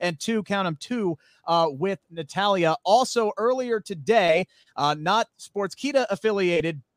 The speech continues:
but did sit down – uh, with Jon Moxley from A E W for a, a Cincinnati-centric interview because Jon Moxley is coming to Cincinnati, A E W, first show, his hometown,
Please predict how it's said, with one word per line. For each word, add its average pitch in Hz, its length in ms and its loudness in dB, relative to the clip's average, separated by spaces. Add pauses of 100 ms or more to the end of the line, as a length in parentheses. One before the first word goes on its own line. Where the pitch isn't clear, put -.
but 165 960 4 (360)
did 277 200 -2
sit 240 260 -2
down – 202 460 2 (260)
uh, 160 400 4
with 170 320 0
Jon 196 420 0 (160)
Moxley 165 760 -4
from 156 280 -2
A 160 80 -2
E 160 200 -4
W 156 400 0
for 151 340 0
a, 143 340 -2
a 139 120 -6
Cincinnati-centric 214 1500 0
interview 165 440 -2
because 139 260 -2
Jon 160 200 -2
Moxley 165 360 -2
is 190 140 2
coming 190 260 -4
to 208 160 -4
Cincinnati, 156 580 -4 (240)
A 180 100 0
E 214 180 0
W, 170 420 -2
first 208 420 2
show, 180 300 2
his 208 220 4
hometown, 175 560 -4